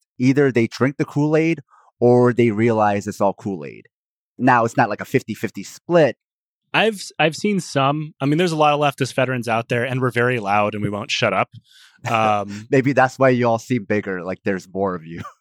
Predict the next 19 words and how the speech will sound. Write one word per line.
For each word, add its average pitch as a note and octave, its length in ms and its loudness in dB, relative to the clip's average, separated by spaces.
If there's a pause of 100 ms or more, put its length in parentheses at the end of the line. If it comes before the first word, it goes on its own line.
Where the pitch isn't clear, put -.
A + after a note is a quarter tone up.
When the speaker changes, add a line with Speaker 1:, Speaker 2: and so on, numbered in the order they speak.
(340)
Speaker 2:
We, D#3+ 180 2
we, F3 220 2
we F3+ 180 2
have D#3+ 220 -2
to D3 100 0
be B2+ 140 0
loud A2+ 420 2
because, C3 420 -2
I C3+ 60 -2
mean, B2+ 340 -6
we D3+ 140 2
know D3+ 180 4
we're C3+ 200 0
insufferable. G#2+ 720 -2
We G#2 120 -4
just A2 120 -6
have B2+ 140 -2
to G#2 100 -14
yell A2 240 0